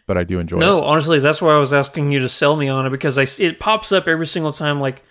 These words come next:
Speaker 2: a new episode of Barry comes out, and I pull up
Speaker 1: Mm,
Speaker 2: Max.
Speaker 1: mm-hmm. Yeah.
Speaker 2: Which, by the way, Barry, real quick, uh, I had to get caught up because I'd only seen the first season.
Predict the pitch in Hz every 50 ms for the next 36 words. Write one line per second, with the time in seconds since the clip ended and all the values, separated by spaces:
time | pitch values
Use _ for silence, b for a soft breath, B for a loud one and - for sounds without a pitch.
0 | b b b b b b b 143 143 151 147 143 135 - - - 170 143 139 127
1 | 139 135 135 139 143 131 - 151 143 131 143 139 143 139 139 135 135 - 147 139
2 | 139 135 131 - - 196 165 175 185 131 135 139 113 104 101 117 107 104 120 120
3 | 123 135 139 b b b b b b 120 113 101 92 - B B 196 175 B 175
4 | 151 147 - - _ _ - 233 202 165 151 143 135 131 120 - - _ _ -
5 | 160 151 156 160 165 160 165 - - 165 160 156 - 165 170 165 - - 156 143
6 | 139 135 - - - 147 175 175 160 156 147 147 151 147 - - 160 147 139 135
7 | 143 160 - - 160 - 170 139 147 143 139 143 143 143 135 - - 147 143 135
8 | 131 - 151 143 - - - 160 143 143 151 170 180 175